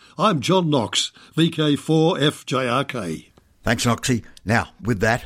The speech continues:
Speaker 2: we're out of here. I'm Graham, V K four B B. Don't forget to tune in again next week for W I A and the National News Service. And most importantly,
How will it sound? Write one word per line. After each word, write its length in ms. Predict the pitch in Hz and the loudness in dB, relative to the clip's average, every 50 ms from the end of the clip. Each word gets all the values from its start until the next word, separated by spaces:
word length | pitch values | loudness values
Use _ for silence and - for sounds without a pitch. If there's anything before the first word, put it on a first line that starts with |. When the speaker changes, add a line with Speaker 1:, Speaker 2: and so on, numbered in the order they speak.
| - - | -6 -2
Speaker 2:
we're 260 | - 107 113 - - - | 0 2 2 2 2 2
out 180 | 127 120 123 131 | 2 2 2 2
of 120 | 120 123 | 2 0
here. 240 | 139 139 147 165 - - - - - - | 0 0 0 0 -2 -6 -16 -20 -6 -2
I'm 180 | - 151 160 | 0 2 4
Graham, 280 | 135 147 151 143 135 117 | 4 4 4 4 4 2
V 120 | 127 139 | 2 0
K 240 | - - 143 131 123 | 0 2 2 2 2
four 240 | 123 - 131 123 117 | 2 0 0 2 2
B 100 | 123 117 | 2 2
B. 280 | 95 135 131 131 135 - - - - _ - | 2 2 2 2 0 -2 -8 -18 -20 _ 0
Don't 180 | 135 151 143 | 0 0 0
forget 240 | - 123 151 143 - | 0 0 0 -2 -2
to 60 | - - | -4 -6
tune 240 | - 160 156 156 | -2 2 2 4
in 140 | 147 139 131 | 4 4 2
again 340 | 131 117 139 131 123 123 123 | 2 2 2 2 4 4 4
next 280 | 143 165 175 - - 185 | 2 0 0 -2 0 2
week 300 | 202 185 175 - - - - - - - | 2 2 2 -2 -6 -16 -20 -20 -8 -6
for 80 | 120 | -2
W 340 | 117 151 147 135 123 117 107 | 0 2 2 2 4 4 4
I 180 | 104 107 107 113 | 4 4 4 4
A 220 | 123 135 165 160 | 4 4 2 2
and 100 | 123 113 | 2 2
the 60 | 120 | 4
National 380 | 120 120 117 110 - - 110 107 | 4 4 2 2 0 0 0 2
News 260 | 104 113 123 120 - | 2 4 2 2 2
Service. 460 | - 143 139 139 143 180 175 - - - - - - - - | 2 2 2 2 2 2 0 -4 -6 -10 -14 -20 -20 -8 -2
And 120 | 80 98 | 0 2
most 260 | 120 143 143 139 - | 4 4 2 2 0
importantly, 640 | 135 104 - - 127 120 - - 101 101 117 135 | -2 -4 -2 -2 -2 -2 -2 -4 -2 -2 -2 -2